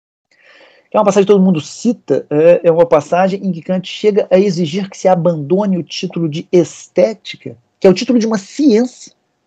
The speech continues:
que como ciência deve estar sempre envolvida com a busca de princípios universais e racionais, que, portanto, se abandone o título de estética para qualquer reflexão sobre o fenômeno da beleza e sobre o fenômeno do gosto. Eu vou citar rapidinho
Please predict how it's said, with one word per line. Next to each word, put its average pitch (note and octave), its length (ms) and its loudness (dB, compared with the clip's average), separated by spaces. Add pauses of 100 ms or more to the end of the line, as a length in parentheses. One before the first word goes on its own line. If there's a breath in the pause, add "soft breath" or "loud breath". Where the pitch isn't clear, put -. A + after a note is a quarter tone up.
(680)
que - 100 -2
como G3 200 2
ciência G3+ 320 0
deve E3 400 6
estar C#3+ 160 -4
sempre F#3 340 -8
envolvida D3 540 -2
com F#3 360 -2
a C3+ 60 -4
busca E3 240 0
de C#3+ 60 -6
princípios - 680 -6
universais D3+ 720 2
e D3+ 60 0
racionais, E3 680 -8 (360 soft breath)
que, A3 100 4
portanto, G3 240 2
se - 100 2
abandone A3 600 2
o G#3 60 -4
título G3+ 280 -4
de D#3+ 120 -6
estética B3 500 0
para G#3+ 140 -2
qualquer G#3 520 0 (300 soft breath)
reflexão B3 680 0
sobre G3+ 240 -4
o F#3+ 40 -4
fenômeno G3 500 -6 (180)
da G3 140 4
beleza F3 540 4 (400)
e E3 40 -8
sobre E3 200 0
o - 20 -12
fenômeno E3+ 300 0
do E3 100 -4
gosto. C#3 400 -6 (1300)
Eu G3+ 80 4
vou C4 100 2
citar A3 460 -2
rapidinho E3 760 -6